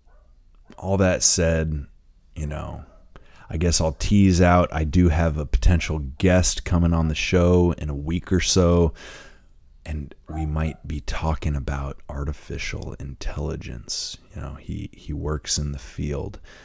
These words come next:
I really wanna make that interview happen. So keep, you know, keep your eyes open for new episodes. I hope you keep listening. I hope you keep supporting. And, uh, I'm gonna keep it coming. You know, don't let my little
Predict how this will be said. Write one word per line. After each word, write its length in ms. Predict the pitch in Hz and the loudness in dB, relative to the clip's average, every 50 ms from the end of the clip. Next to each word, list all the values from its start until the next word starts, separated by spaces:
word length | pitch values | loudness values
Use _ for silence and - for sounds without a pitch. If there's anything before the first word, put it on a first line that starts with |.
| - _ _ - | -20 _ _ -12
I 60 | - | -10
really 360 | - 69 73 78 76 76 76 76 | -8 -6 -6 -6 -6 -6 -6 -6
wanna 260 | 71 76 76 76 76 | -6 -4 -4 -4 -4
make 240 | 73 73 71 - - | -4 -6 -6 -6 -6
that 260 | - 71 73 73 - | -6 -6 -6 -6 -6
interview 460 | - 78 78 76 69 71 71 71 71 | -6 -4 -4 -4 -4 -4 -6 -6 -8
happen. 680 | 69 71 - - - 69 67 - - - - - 64 - | -8 -10 -10 -8 -8 -8 -8 -8 -8 -10 -10 -10 -12 -8
So 520 | - - - - - 78 71 69 69 65 - - - - - - - - - - - _ - - - | -6 -4 -2 -2 -2 -2 -2 -4 -4 -6 -10 -14 -18 -20 -20 -20 -20 -20 -20 -20 -20 _ -20 -18 -12
keep, 460 | - - - 127 131 139 - - - - - - - - - - - - - - - - - - - - - - - | -8 0 4 6 6 6 4 2 -2 -4 -4 -4 -8 -10 -12 -14 -14 -14 -16 -16 -16 -14 -14 -14 -14 -14 -14 -12 -8
you 120 | - 95 | -6 -4
know, 100 | 80 76 - | -4 -4 -6
keep 300 | - - - 131 135 - | -4 -2 -2 -2 0 0
your 220 | 170 151 139 - - | -2 -2 -2 -2 -2
eyes 460 | 101 107 113 117 120 120 113 107 - | 0 4 6 6 8 6 6 4 2
open 560 | - 95 98 95 - - 98 95 95 95 92 | 4 6 6 6 4 4 4 4 4 2 0
for 200 | - - - 80 | -2 -2 -2 0
new 360 | 80 80 82 87 90 90 - | 0 2 2 4 4 4 2
episodes. 960 | - 82 - - 78 73 - - 82 82 80 80 78 80 80 78 - - - | 0 0 0 0 -2 0 0 0 0 2 2 2 2 2 0 0 -2 -4 -4
I 100 | - 73 | -4 -4
hope 260 | 76 73 82 80 - - | -4 -2 -4 -4 -4 -8
you 100 | 69 - _ | -12 -14 _
keep 300 | - - 101 101 - - | -4 0 0 0 0 0
listening. 640 | 80 87 90 90 - - 98 98 95 95 95 92 - | 0 2 2 2 2 4 4 4 4 4 4 2 0
I 120 | - 64 | -2 -2
hope 260 | 71 80 85 - - | -2 -2 -2 -2 -4
you 80 | 76 - - | -8 -12 -12
keep 260 | - - 92 80 - - | -6 -4 -4 -2 0 -2
supporting. 800 | - - - - - - 98 104 104 80 95 101 101 98 90 - - - - - - - - - - - | -2 -2 -2 -2 0 4 4 4 4 4 4 4 4 4 2 0 -6 -14 -18 -18 -18 -18 -18 -18 -18 -12
And, 400 | - 82 85 80 80 82 80 78 | -8 -6 -4 -4 -4 -2 -2 -2
uh, 320 | 80 80 82 82 82 78 76 - - - - - - - - - - - - - - - - - | 0 0 0 0 0 0 -2 -4 -10 -18 -20 -20 -20 -20 -20 -20 -20 -20 -20 -20 -20 -18 -8 -4
I'm 120 | 87 98 | 2 4
gonna 140 | 120 135 127 | 6 4 4
keep 280 | - - - 135 - | 4 2 2 2 4
it 140 | 104 - - | 2 0 -2
coming. 420 | - - 104 110 104 85 71 71 71 | 0 2 4 4 4 4 2 0 -4
You 140 | 73 73 | -6 -6
know, 80 | 71 71 | -6 -4
don't 280 | 71 - 90 95 90 - | 0 2 2 2 2 0
let 160 | 104 90 82 | -2 0 0
my 160 | 104 98 95 | 2 2 4
little 640 | 92 92 92 98 95 101 98 95 95 95 87 87 | 4 4 4 4 6 6 6 6 4 4 2 0